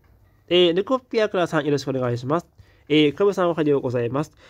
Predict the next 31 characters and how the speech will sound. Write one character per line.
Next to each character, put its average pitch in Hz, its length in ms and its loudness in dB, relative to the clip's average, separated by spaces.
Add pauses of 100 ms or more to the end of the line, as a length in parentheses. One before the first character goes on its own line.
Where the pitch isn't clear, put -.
(140)
え 147 180 2
ー、 143 80 -2
皆 214 160 0
様、 185 260 0
さ 135 120 -8
す 160 100 -8
が 151 200 -2
情 165 180 2
報 160 180 0
早 160 280 -2
い 185 40 -2
で 165 120 0
す - 100 -16
ね。 143 140 -4 (420)
私 175 240 -2
も 156 180 2
朝 143 220 -4
夕 208 180 2
塚 185 240 -2
ク 254 160 -6
リ 254 120 -4
ケ 196 120 -2
に 147 140 -2
い 143 100 0
る 147 120 2
Twitter 143 580 0
で 165 200 -2
見 160 120 -4
て 131 180 -2
び 135 120 -4
っ 131 60 -10